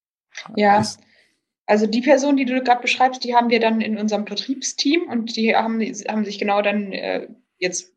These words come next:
Speaker 1: zum Beispiel spezialisiert im nächsten Quartal auf den Bereich Agilität und Kunden im Bereich Norddeutschland, wie auch immer, ähm, und haben da verschiedene Methoden, die sie evaluieren und, ähm, mit, mit dem Ergebnis natürlich.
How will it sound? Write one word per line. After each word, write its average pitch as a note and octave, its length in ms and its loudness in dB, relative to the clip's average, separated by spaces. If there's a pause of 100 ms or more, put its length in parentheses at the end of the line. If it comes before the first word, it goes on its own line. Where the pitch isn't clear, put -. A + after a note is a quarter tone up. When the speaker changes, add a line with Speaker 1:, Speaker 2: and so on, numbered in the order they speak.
(160)
Speaker 1:
zum F#3+ 120 -10
Beispiel F3+ 340 -2
spezialisiert F#3 640 -2
im F#3 140 -4
nächsten F#3+ 260 -8
Quartal F3+ 520 0
auf - 180 -12
den F3+ 160 -6
Bereich E3+ 260 -4
Agilität E3+ 540 -4
und F#3+ 120 -10
Kunden G3 340 -2
im F3 120 -8
Bereich E3 220 -2
Norddeutschland, G#3+ 540 0
wie F#3 100 2
auch E3+ 80 2
immer, A#3+ 320 0 (500)
ähm, G#3 300 4
und G3 260 -6
haben G3 160 -6
da F#3 80 4
verschiedene F3+ 880 -2
Methoden, G3+ 720 2
die A#3 140 -2
sie A3 120 -4
evaluieren A3+ 600 0
und, G3+ 480 -4
ähm, G3 480 -6 (200)
mit, - 320 -4
mit G3 160 -10
dem G3 80 -2
Ergebnis B3+ 380 -2
natürlich. A3+ 440 -2